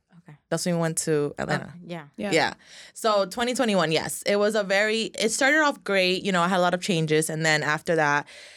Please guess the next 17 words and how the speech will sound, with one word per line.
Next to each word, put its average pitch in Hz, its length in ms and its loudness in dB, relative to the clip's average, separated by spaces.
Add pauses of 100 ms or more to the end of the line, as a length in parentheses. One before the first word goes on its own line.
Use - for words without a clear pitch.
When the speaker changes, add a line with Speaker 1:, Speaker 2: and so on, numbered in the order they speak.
(380)
Speaker 2:
everything 208 240 2
just 190 100 -8
went 190 140 -2
downhill. 170 680 2 (220)
I 165 100 0
got 165 340 -2
really, 220 300 2
really 208 220 2
low 151 420 4
emotionally, 180 560 2
physically, 175 480 0
mentally. 170 540 2
Everything 165 400 0
just 160 160 -2
got 147 200 0
low. 143 440 2 (200)
Um, 151 520 0